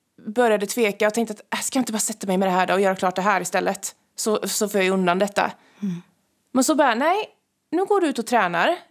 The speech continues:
Speaker 1: Du måste, alltså gör en, någonting i alla fall. Ut och bara sätt igång processerna. Du vet hur bra du mår av det.
Speaker 2: Mm.
Speaker 1: Sagt och gjort, ut i gymmet. Eh, stressen försvann inte omedelbart, men plötsligt har det gått, jag vet inte hur länge jag kör, en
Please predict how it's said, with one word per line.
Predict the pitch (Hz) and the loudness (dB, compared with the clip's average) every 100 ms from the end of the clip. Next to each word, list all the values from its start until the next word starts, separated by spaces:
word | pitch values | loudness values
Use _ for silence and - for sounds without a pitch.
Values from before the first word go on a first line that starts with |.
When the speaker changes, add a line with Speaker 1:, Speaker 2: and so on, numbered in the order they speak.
| _ _ - | _ _ -8
Speaker 1:
Du | 240 | -2
måste, | 311 - - | 0 0 -2
alltså | - | -2
gör | 302 349 370 359 - | 2 2 2 0 -2
en, | 320 302 | -2 -2
någonting | 311 330 277 240 190 | 0 2 0 -2 -2
i | 175 | -2
alla | 170 | -2
fall. | 165 143 - | -4 -4 -2
Ut | 302 294 | -4 -4
och | 277 | 0
bara | 277 233 220 | 2 2 0
sätt | 226 - 269 254 | -4 -6 -4 -4
igång | 226 220 190 175 - | 0 0 -2 -6 -6
processerna. | 226 208 - 175 185 | -4 -4 -4 -4 -2
Du | 214 | -2
vet | 233 220 190 - - | 0 0 -2 -6 -14
hur | 226 214 | -6 -2
bra | 190 190 | 2 2
du | 180 | 2
mår | 254 302 220 | 2 4 2
av | - | 0
det. | - 226 - - | -2 -6 -12 -14
Speaker 2:
Mm. | 180 165 | -14 -10
Speaker 1:
Sagt | - 285 285 | -2 -2 -2
och | 285 | -4
gjort, | 294 311 - | -2 -4 -6
ut | - 240 233 | -4 -2 -2
i | |
gymmet. | 226 208 226 277 - - _ _ _ _ _ - | 0 2 2 0 -8 -20 _ _ _ _ _ -4
Eh, | 214 202 196 - | -2 0 0 -2
stressen | - 233 - 262 262 240 | -2 0 0 0 0 0
försvann | 247 240 208 | 0 0 0
inte | 208 208 | -2 -4
omedelbart, | 202 190 190 190 214 320 359 - - - | -4 -2 -2 2 2 2 -2 -8 -8 -2
men | 240 226 208 202 202 202 _ _ _ _ _ | 2 2 2 -2 -4 -8 _ _ _ _ _
plötsligt | 285 285 - 302 311 | -2 -2 -2 -4 0
har | 269 | 0
det | 233 | 2
gått, | 214 247 - | 0 -2 -2
jag | 233 | -2
vet | 233 | 0
inte | 226 | -2
hur | 226 | 0
länge | 226 214 | 2 2
jag | 208 | 2
kör, | 254 233 226 | 0 -2 -4
en | - | -12